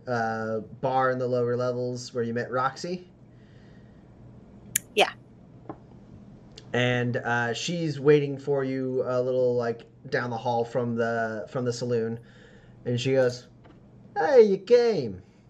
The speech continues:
Speaker 1: I, I honestly wasn't sure. You seem kinda hot and cold. You know, one day you're good, one day you're bad. It's kinda interesting seeing what you're gonna do."
Speaker 2: Thanks.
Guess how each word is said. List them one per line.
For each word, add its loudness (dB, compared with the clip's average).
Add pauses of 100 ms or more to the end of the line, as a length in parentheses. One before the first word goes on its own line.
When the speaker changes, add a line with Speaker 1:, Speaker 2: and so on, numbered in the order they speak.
(140)
Speaker 1:
I, 2
I 4
honestly -6
wasn't -2
sure. -2 (160)
You -8
seem 4
kinda 4
hot -2
and -8
cold. -2
You -4
know, -2
one -4
day 2
you're -2
good, 2
one -6
day -6
you're -4
bad. 0 (260)
It's -20
kinda 2
interesting -2
seeing -6
what -4
you're -10
gonna -4
do." -4 (4000)
Speaker 2:
Thanks. 0